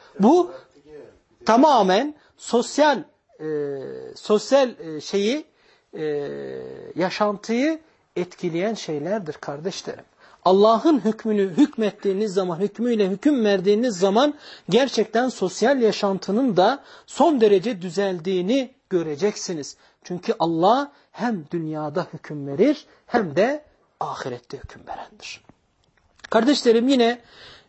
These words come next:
e, bütün bunlara sahip olan yine önünde boyun eğmeye,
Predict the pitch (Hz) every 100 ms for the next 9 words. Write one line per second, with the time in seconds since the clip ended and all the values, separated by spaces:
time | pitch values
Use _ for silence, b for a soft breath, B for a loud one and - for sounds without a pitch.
0 | - 165 160 151 147 147 139 - - _
1 | _ _ _ 170 - 349 247 208 180 165
2 | - 220 214 269 220 185 180 269 285 b
3 | b 226 220 208 208 185 175 160 139 170
4 | 220 240 240 226 233 247